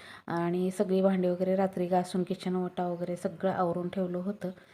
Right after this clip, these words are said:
आणि आता सगळं आवरून आलेली आहे किचनची, अ, किचनमध्ये पूजा करायला. तर, अ, आज थोडासा किचनमध्ये अंधार अंधारच होतोय, अ,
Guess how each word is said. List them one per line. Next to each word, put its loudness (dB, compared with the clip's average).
आणि -2
आता -4
सगळं 0
आवरून 0
आलेली -4
आहे -2
किचनची, -4
अ, -4
किचनमध्ये -2
पूजा -8
करायला. -6
तर, 0
अ, 0
आज -2
थोडासा 0
किचनमध्ये -2
अंधार -2
अंधारच -2
होतोय, -4
अ, -4